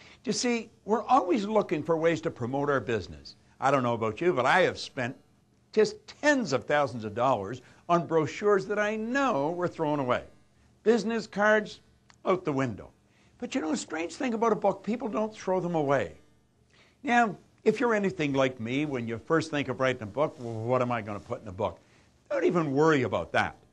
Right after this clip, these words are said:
Jerry Robert is an absolute marketing genius. He's the one that inspired me, put me on a track, and he said, "It's this easy."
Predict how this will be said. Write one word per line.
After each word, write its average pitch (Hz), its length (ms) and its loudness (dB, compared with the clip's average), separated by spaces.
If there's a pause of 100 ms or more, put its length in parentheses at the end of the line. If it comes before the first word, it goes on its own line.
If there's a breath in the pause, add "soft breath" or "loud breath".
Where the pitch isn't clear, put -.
(420 soft breath)
Jerry 254 400 0
Robert 156 460 4
is 139 220 -4
an 147 220 -4
absolute 202 560 0
marketing 135 580 0
genius. 101 580 -4 (200 soft breath)
He's 277 380 4
the 226 100 4
one 147 500 0
that 143 120 6
inspired 165 720 4
me, 107 340 -4 (240 loud breath)
put 233 260 4
me 202 80 -2
on 175 200 6
a 190 60 0
track, 127 420 2
and 233 80 -2
he 269 80 -2
said, 220 240 2
"It's - 160 -2
this 220 280 2
easy." 196 400 -2